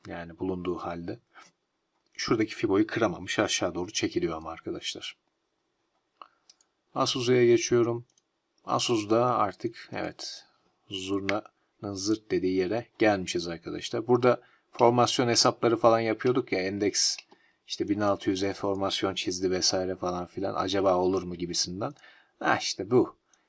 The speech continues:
Ne demiştim Asuzu'ya? Mesela son baktığımızda ne demiştik? Burada formasyon var. Hedeflerini çizmişim. Demin sildiklerim arkadaşlar. Ne olmuş? Gelinmiş buradaki trende, uzun vadeli trende oradan satış gelmiş. Üzerine istediğin kadar fitil at.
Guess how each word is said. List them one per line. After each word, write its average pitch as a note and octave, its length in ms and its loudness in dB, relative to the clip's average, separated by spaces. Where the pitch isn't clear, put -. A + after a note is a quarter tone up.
Ne D3+ 140 6
demiştim G#2+ 380 0
Asuzu'ya? F#2+ 380 -2
Mesela G2+ 300 0
son D#3 280 6
baktığımızda B2+ 540 4
ne B2+ 120 2
demiştik? - 440 -4
Burada B2+ 220 4
formasyon A#2+ 580 2
var. B2 160 -4
Hedeflerini A#2+ 460 2
çizmişim. F2+ 500 -6
Demin G2 160 -2
sildiklerim F#2 760 -2
arkadaşlar. - 720 -8
Ne F#3+ 60 4
olmuş? C#3 380 4
Gelinmiş D3+ 460 8
buradaki G2+ 480 2
trende, C#3 440 4
uzun B2 340 0
vadeli F#2 320 0
trende B2+ 440 0
oradan C#3+ 400 6
satış - 440 2
gelmiş. F#2+ 400 -4
Üzerine B2+ 340 -2
istediğin C#3+ 420 2
kadar C3 240 -2
fitil A2+ 320 -2
at. - 260 -12